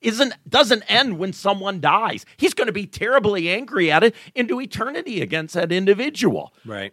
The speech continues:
Speaker 1: And so to be under the, the, the, it's sinners in the hands of the, of an angry God, kind of a Jonathan Edwards,
Speaker 2: Mm-hmm.
Speaker 1: um, sort of thing. We need to come to grips with that. The church needs to come alive again with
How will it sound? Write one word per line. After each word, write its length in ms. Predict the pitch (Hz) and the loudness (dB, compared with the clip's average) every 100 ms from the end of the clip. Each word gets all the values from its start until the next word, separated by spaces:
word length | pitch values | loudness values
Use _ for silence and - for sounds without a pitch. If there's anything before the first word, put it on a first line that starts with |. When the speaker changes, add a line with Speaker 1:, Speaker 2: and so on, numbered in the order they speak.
| - | 2
Speaker 1:
And 180 | 202 208 | 2 4
so 180 | 202 202 | 4 4
to 120 | 196 | 4
be 260 | 170 208 208 | -2 -4 0
under 340 | 196 202 190 | 0 2 2
the, 320 | 175 185 165 - _ - | 6 6 6 2 _ -4
the, 300 | 156 160 147 | 2 2 0
the, 200 | 151 147 - | -2 -4 -6
it's 200 | 165 - | -14 -12
sinners 420 | - 220 233 208 | -6 0 0 2
in 100 | 208 | 4
the 80 | 185 | 4
hands 280 | 170 190 190 | 4 2 2
of 120 | 180 | -2
the, 240 | 175 170 175 | 0 -2 -2
of 180 | 156 151 | -2 -2
an 80 | 165 | 0
angry 340 | 175 185 175 170 | 0 -2 -6 -4
God, 500 | 165 156 147 107 - | -2 -2 -4 -6 -8
kind 180 | 127 | -10
of 80 | 127 | -6
a 60 | 131 | -6
Jonathan 520 | - 143 156 151 151 | -4 -4 -4 -4 -2
Edwards, 600 | 156 156 135 117 - - _ - | -2 -2 -6 -8 -12 -20 _ -6
Speaker 2:
Mm-hmm. 180 | 147 | -2
Speaker 1:
um, 160 | 147 156 | 0 0
sort 240 | 151 156 | 2 2
of 60 | 143 | 4
thing. 180 | 147 123 - _ _ _ _ | 2 -2 -6 _ _ _ _
We 440 | 156 180 214 220 | -4 -2 2 2
need 180 | 254 240 | 2 2
to 60 | 208 | 2
come 240 | 202 196 | 2 2
to 80 | 165 | 0
grips 480 | 113 104 185 - - | -2 -2 -2 -2 -6
with 180 | 185 143 | -2 -2
that. 220 | 135 139 | -2 -4
The 80 | 160 | -8
church 380 | - 175 - 156 | -6 -8 -10 -12
needs 260 | 165 - | -12 -12
to 100 | - | -16
come 200 | - 165 | -2 4
alive 680 | 170 147 135 127 165 226 214 | 6 6 4 2 4 4 6
again 540 | 160 143 135 135 143 139 - - | 4 2 2 4 2 0 -10 -8
with 420 | 123 170 165 | 2 2 2